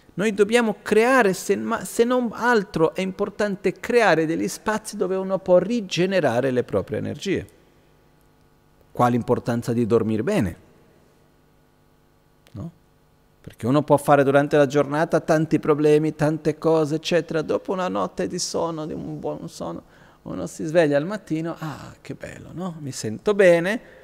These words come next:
e poi si riprende un'altra volta con tutte le menate, tutte le varie cose, eccetera, eccetera. Uno può ripartire.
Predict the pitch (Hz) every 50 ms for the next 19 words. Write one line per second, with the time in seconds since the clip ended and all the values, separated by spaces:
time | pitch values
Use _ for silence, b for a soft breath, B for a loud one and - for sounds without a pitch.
0 | B B B - - - 143 139 151 165 160 - 160 151 151 156 - 123 120 123
1 | 131 135 123 123 127 120 120 127 110 113 113 117 123 123 - 131 120 - 120 113
2 | 117 120 117 - - 127 127 131 135 135 123 113 113 120 117 - 117 110 - 123
3 | - - 131 127 127 117 120 120 123 139 131 - - 113 131 127 110 101 123 120
4 | - - 127 123 120 - 135 135 131 - - 120 127 120 - 113 117 123 127 120
5 | - - 139 123 117 123 117 - - 117 113 - - - 110 98 92 90 95 92